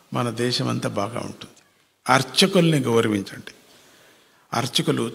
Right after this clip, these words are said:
చాలా కష్టపడుతున్నారు. మన దేవాలయంలో ఉండే అర్చకులే అనుకోవద్దండి, అర్చకులందరినీ గౌరవించండి. చేతని చిన్న చిన్న సహాయం చేయండి. వాళ్ళ పిల్లలు పెద్ద పెద్దగా చదువుతున్నారు, పిల్లలు చదవటానికి సహాయం చేయండి.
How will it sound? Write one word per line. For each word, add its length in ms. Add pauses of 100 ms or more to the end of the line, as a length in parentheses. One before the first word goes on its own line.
చాలా 200
కష్టపడుతున్నారు. 960 (1900)
మన 180
దేవాలయంలో 760
ఉండే 200
అర్చకులే 440
అనుకోవద్దండి, 640 (840)
అర్చకులందరినీ 880
గౌరవించండి. 800 (1200)
చేతని 420
చిన్న 340
చిన్న 260
సహాయం 460
చేయండి. 160
వాళ్ళ 180
పిల్లలు 440 (440)
పెద్ద 220
పెద్దగా 280
చదువుతున్నారు, 680
పిల్లలు 380 (480)
చదవటానికి 600
సహాయం 360
చేయండి. 380